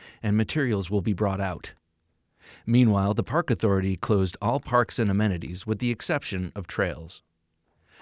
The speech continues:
The board approved extending the deadline to file personal property taxes and real estate taxes.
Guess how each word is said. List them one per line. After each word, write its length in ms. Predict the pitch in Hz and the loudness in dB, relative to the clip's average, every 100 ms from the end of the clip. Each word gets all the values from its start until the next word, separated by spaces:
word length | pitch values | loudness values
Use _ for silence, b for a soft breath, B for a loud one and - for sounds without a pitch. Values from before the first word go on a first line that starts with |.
| b b | b b
The 80 | 117 | -2
board 260 | 180 190 | 0 0
approved 400 | 160 - 160 139 | 0 0 2 2
extending 560 | 127 - - 160 156 139 | 0 -4 -2 0 0 2
the 100 | 113 | 2
deadline 460 | 107 120 104 98 98 | 2 2 2 0 0
to 100 | 104 | -2
file 300 | 123 120 107 | -2 -2 -2
personal 420 | - 156 147 120 | -4 -4 -2 -2
property 440 | - 120 101 90 | -2 -2 -2 -6
taxes 440 | 82 98 87 - 101 | -2 -4 -4 -4 0
and 140 | 113 | 2
real 220 | 135 127 | 2 0
estate 280 | 98 92 - | -2 -6 -8
taxes. 600 | - - - - - - | -8 -10 -10 -16 -18 -20